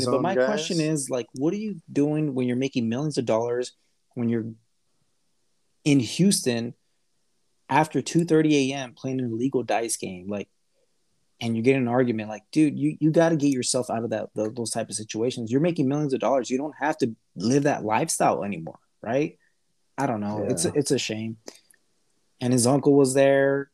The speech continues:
Speaker 1: you know, uh, his partner, uh, Quavo, and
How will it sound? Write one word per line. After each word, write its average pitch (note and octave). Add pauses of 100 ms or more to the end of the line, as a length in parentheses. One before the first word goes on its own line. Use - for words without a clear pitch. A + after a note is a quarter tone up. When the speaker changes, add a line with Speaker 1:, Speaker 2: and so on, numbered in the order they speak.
(100)
Speaker 1:
you B2
know, A#2
uh, G2+ (380)
his A#2
partner, A2+
uh, G2+
Quavo, A2+ (720)
and G#2